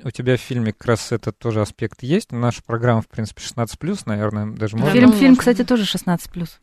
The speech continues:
Speaker 2: О,
Speaker 1: Да,
Speaker 2: отлично.
Speaker 1: что, э, секс-роботы, ты понимаете, в том, в том-то и дело, они,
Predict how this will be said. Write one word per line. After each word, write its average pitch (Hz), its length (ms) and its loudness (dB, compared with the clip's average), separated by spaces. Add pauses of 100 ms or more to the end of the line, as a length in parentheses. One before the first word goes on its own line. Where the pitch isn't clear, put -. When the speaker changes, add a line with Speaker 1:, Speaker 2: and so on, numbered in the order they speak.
Speaker 2:
О, - 60 -6
Speaker 1:
Да, 160 320 6
Speaker 2:
отлично. - 180 -2
Speaker 1:
что, 156 680 6 (200)
э, 127 120 0
секс-роботы, 156 760 -2
ты - 80 -8
понимаете, 147 520 -2
в - 60 -20
том, 127 320 -4
в - 60 -12
том-то 135 260 -2
и - 20 0
дело, 147 320 4
они, 120 460 2